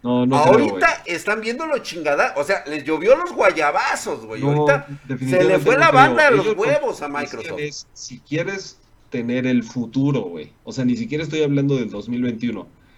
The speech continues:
Speaker 1: Si quieres ver toda la implementación que va a haber de este Windows once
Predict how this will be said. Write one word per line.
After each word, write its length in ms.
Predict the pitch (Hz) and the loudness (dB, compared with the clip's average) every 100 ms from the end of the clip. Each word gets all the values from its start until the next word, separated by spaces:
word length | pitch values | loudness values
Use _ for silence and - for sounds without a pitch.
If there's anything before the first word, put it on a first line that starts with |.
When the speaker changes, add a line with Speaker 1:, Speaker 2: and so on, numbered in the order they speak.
| _ _ - | _ _ -16
Speaker 1:
Si 200 | - 71 | -14 -6
quieres 280 | 156 190 | -4 -2
ver 200 | 160 160 | -4 -6
toda 320 | 143 160 165 156 | -2 -2 0 0
la 80 | |
implementación 920 | 123 110 110 107 101 104 104 123 123 | -2 -4 -8 -8 -10 -10 -8 -4 -4
que 140 | 113 107 | -4 -6
va 100 | 110 | -4
a 40 | |
haber 280 | 113 113 107 | -2 -2 -2
de 100 | 110 | -4
este 220 | 113 - | -4 -4
Windows 480 | 113 117 113 113 113 | -4 -4 -2 -4 -4
once 460 | 117 110 90 82 | -6 -6 -10 -14